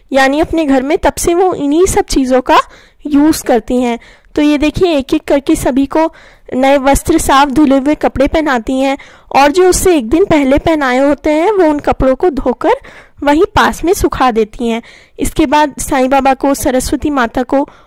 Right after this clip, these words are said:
और लड्डू गोपाल को, तीनों को सजा धजा कर वो उनकी जगह पर वापस से विराजमान कर देती हैं। इसके बाद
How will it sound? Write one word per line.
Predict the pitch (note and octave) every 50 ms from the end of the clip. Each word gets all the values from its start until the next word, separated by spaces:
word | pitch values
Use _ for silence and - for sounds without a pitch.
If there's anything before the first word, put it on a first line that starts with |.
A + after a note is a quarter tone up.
| _ _ -
और | C#4 C#4
लड्डू | C4 C4 B3 A3 C4 D4
गोपाल | D4 D#4 - D4+ C#4 B3 B3+
को, | B3+ - D4+
तीनों | D4 - C#4+ C4+ C4 C#4 D4
को | - F4+
सजा | - - E4 C4 A3 C4 C4 C#4
धजा | C#4 D#4+ D#4+ - - C#4+
कर | - - E4 G#4 C5 B4+ - - - - - _ - -
वो | C#4 D4+
उनकी | D4+ C#4+ B3+ -
जगह | D4 - D4+ C4+ D4 C#4
पर | - E4+ D#4+ D4
वापस | B3+ A3+ G#3 - C#4 C4+
से | - E4+ D#4+
विराजमान | D#4 C#4+ A#3+ A3 G#3+ G#3+ - C#4 C#4+ D#4+ D#4+
कर | - F#4 D#4+
देती | D4+ D4+ D4+ D4 - D4+ D4
हैं। | D4+ D4+ D#4+ - - - - _ _ _ - -
इसके | C#4+ - - - F4+
बाद | F4 E4+ D#4 D#4 D#4+ -